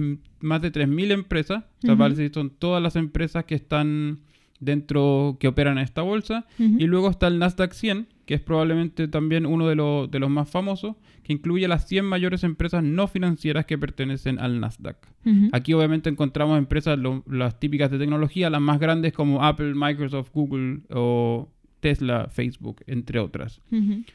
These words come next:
Speaker 1: Y las cosas más sorprendentes probablemente de estos índices es que han tenido un rendimiento extraordinario en los últimos veinte años.
Speaker 2: Ujú.
Speaker 1: Y desde su creación ha tenido un rendimiento de más de un seiscientos por ciento, de un seiscientos ochenta y uno por ciento,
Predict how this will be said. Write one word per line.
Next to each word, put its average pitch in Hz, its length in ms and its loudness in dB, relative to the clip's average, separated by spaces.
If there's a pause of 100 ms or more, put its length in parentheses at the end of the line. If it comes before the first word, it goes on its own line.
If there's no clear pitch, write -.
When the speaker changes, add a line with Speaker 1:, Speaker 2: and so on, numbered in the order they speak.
(180)
Speaker 1:
Y 170 180 2
las 185 160 4
cosas 185 280 0
más 180 200 0
sorprendentes 180 540 -2
probablemente 165 540 0
de 151 100 0
estos 156 300 -4
índices 180 540 -4
es 147 160 -2
que 165 80 0
han 160 100 0
tenido 156 320 2
un 156 200 2
rendimiento 147 600 -2
extraordinario 139 1040 0
en 143 60 2
los 135 140 -2
últimos 139 340 -2
veinte 139 300 0
años. 156 260 0 (140)
Speaker 2:
Ujú. 208 340 2
Speaker 1:
Y 135 140 0
desde 151 400 2
su 143 160 -4
creación 180 680 0 (1000)
ha 143 160 2
tenido 160 340 4
un 165 160 4
rendimiento 151 800 2
de 139 140 2
más 151 260 4
de 160 260 2
un 160 220 0
seiscientos 185 800 0
por 165 160 -2
ciento, 139 380 -2
de 160 80 0
un 156 80 2
seiscientos 156 420 0
ochenta 156 340 0
y 131 80 0
uno 165 120 -2
por 170 160 -6
ciento, 139 420 -6